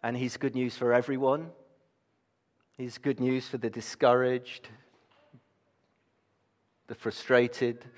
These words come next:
the weary, the broken, the fearful, the disappointed, the cynical, the empty, the hungry,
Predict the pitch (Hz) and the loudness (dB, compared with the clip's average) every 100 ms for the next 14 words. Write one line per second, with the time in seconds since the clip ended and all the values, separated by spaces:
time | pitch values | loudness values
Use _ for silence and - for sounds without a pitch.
0 | - _ _ _ _ _ 113 110 120 120 | -20 _ _ _ _ _ -8 -2 2 4
1 | 120 120 123 123 - - _ 110 - 117 | 2 2 0 -4 -14 -20 _ -6 2 2
2 | 117 - 120 120 120 123 _ _ _ _ | 2 -2 -6 -6 -10 -18 _ _ _ _
3 | _ _ _ _ _ _ _ _ 110 - | _ _ _ _ _ _ _ _ -16 -2
4 | 123 117 113 127 120 123 - _ _ _ | 2 4 2 -2 -2 -6 -16 _ _ _
5 | _ _ 117 120 - 120 - 117 113 - | _ _ -8 -6 -4 -8 -6 -4 -4 -6
6 | 117 113 - - _ _ _ _ - - | -6 -6 -12 -20 _ _ _ _ -10 0
7 | - 127 113 - 123 117 120 - _ _ | 4 4 2 -2 -4 -4 -10 -20 _ _
8 | _ _ _ _ _ _ - 120 117 117 | _ _ _ _ _ _ -8 2 4 4
9 | 120 - 117 117 127 - _ _ _ _ | 0 -8 -6 -6 -8 -18 _ _ _ _
10 | _ _ _ _ _ _ _ _ _ _ | _ _ _ _ _ _ _ _ _ _
11 | - 110 123 120 123 123 | -8 -2 0 2 2 2